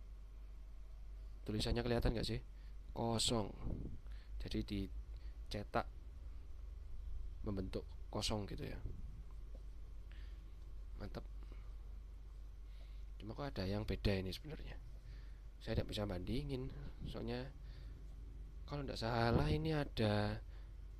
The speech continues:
kayak identitasnya gitu loh di sini. Kalau nggak salah sih. Kok ini nggak ada ya? Bener-bener kosong identitas. <laughs> Nggak sih, ini udah kelihatan kok. Mantep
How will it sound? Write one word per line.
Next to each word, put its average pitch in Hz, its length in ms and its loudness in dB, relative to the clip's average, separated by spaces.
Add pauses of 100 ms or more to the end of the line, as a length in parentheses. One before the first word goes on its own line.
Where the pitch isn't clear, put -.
(420)
kayak 113 400 4 (880)
identitasnya 113 720 2
gitu 98 160 0
loh 85 160 0
di - 80 -2
sini. - 320 0 (560)
Kalau 110 160 4
nggak 101 160 0
salah 101 240 6
sih. 98 160 0 (840)
Kok - 180 0
ini 120 160 0
nggak - 220 -2
ada 90 120 2
ya? 78 220 -4 (800)
Bener-bener 95 480 0
kosong 92 320 2 (160)
identitas. 92 480 0 (300)
<laughs> - 340 -8
Nggak 92 160 2
sih, 98 160 2
ini 95 160 4
udah 92 240 2
kelihatan 92 560 -2
kok. - 120 -6 (1400)
Mantep 95 240 -2